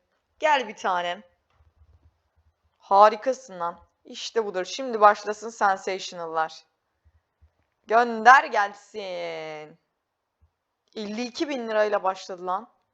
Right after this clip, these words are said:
Çüş. Bir daha vurdun.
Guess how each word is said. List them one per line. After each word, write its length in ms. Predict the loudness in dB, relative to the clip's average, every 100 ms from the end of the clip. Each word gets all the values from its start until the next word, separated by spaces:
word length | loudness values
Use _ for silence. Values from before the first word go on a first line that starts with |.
| _ _ _ _ _
Çüş. 560 | -18 -16 -14 -18 -20 _ _ _ _ _ _ _ _
Bir 200 | -12 2
daha 220 | 6 6 4
vurdun. 380 | -4 -10 -10